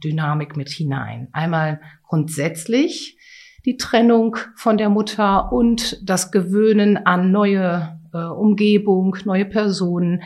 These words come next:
neue Bezugspersonen, Bindungspersonen als solches,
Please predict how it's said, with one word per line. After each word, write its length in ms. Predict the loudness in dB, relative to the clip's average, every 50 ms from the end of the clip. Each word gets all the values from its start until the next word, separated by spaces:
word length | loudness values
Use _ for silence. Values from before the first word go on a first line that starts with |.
| -12 -8 _
neue 220 | -2 0 0 0
Bezugspersonen, 1300 | 0 -2 -4 -4 -4 -4 -4 -4 -8 -8 -4 -2 -2 0 0 0 0 2 2 2 0 0 -4 -12 _ _ _
Bindungspersonen 960 | -6 -2 -2 0 0 -2 -2 -4 -4 -4 -4 -2 -2 -2 -2 0 0 0 0 -2
als 220 | -2 -4 -4 -4
solches, 520 | -4 -4 -4 -4 -6 -6 -6 -8 -8 -12